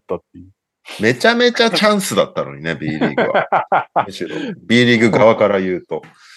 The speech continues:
Speaker 1: 何なんすかねって感じだよ、本当。
Speaker 2: ね。バスナビが使えなくなった。これでBリーグがめっちゃ良かったら、もう全部取りに行けるみたいな感じだったのね。
Speaker 1: うん。ね。
Speaker 2: そのスタッツ、<laughs> スタッツおじさんたちを。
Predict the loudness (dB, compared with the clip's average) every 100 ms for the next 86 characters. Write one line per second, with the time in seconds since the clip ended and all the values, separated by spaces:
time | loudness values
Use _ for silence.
0 | -20 -14 -4 -2 0 -2 -4 -4 -4 -4
1 | -4 -4 -4 -2 -4 -6 -8 -8 -10 -10
2 | _ _ -10 -10 -6 -4 -2 0 0 0
3 | -6 -4 -4 -6 -10 -12 -14 -16 -10 -8
4 | -8 -8 -8 -6 -6 -4 -4 -6 -10 -8
5 | -6 -6 -6 -10 -16 -18 -14 -14 -14 _
6 | _ -4 -2 -2 -4 -6 -6 -8 -14 -12
7 | -12 -12 -14 -14 -14 -16 -10 -10 -8 -4
8 | -4 -6 -10 -20 -16 -10 -4 -4 -4 -4
9 | -6 -6 -8 -4 -4 -4 -8 -8 -12 -14
10 | -12 -14 -12 -14 -14